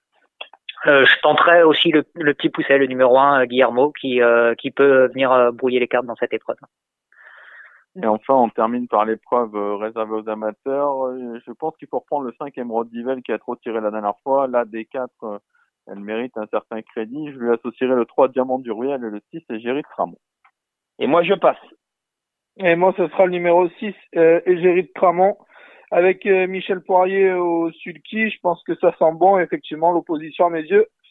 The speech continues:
Speaker 4: c'est le numéro cinq, Emerald Divel, qu'il faut reprendre impérativement.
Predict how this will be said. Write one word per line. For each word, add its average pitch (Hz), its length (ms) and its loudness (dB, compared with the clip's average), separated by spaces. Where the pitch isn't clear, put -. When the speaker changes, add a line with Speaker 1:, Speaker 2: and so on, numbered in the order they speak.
Speaker 4:
c'est 190 80 -4
le 165 60 -2
numéro 165 340 4
cinq, 196 260 -2
Emerald 175 360 2
Divel, 175 420 2
qu'il 156 400 -12
faut 160 120 0
reprendre 196 380 0
impérativement. 190 720 0